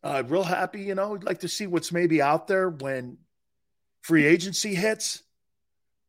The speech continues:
That's how the conversations start, with potentially landing somebody. Agent,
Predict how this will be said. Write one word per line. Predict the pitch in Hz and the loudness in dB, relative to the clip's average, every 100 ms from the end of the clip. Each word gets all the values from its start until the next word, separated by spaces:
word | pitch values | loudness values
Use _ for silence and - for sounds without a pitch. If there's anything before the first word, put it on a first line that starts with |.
| _ | _
That's | 277 277 | 2 4
how | 294 | -2
the | 294 | -2
conversations | - 240 269 233 - 247 262 - 165 - _ _ | -4 -2 0 -2 -4 -4 -4 -6 -6 -10 _ _
start, | - - 226 277 151 - _ _ _ _ _ _ | -10 0 2 2 0 -8 _ _ _ _ _ _
with | 240 175 | -6 -4
potentially | 202 254 277 220 208 190 | 0 2 2 -2 -6 -4
landing | 208 262 269 220 | -2 0 -2 -4
somebody. | - 147 123 110 104 113 _ _ _ _ _ _ _ _ _ _ _ _ _ _ _ _ _ _ 147 | -4 -4 -4 -8 -8 -18 _ _ _ _ _ _ _ _ _ _ _ _ _ _ _ _ _ _ -2
Agent, | 160 180 214 | -2 -2 -8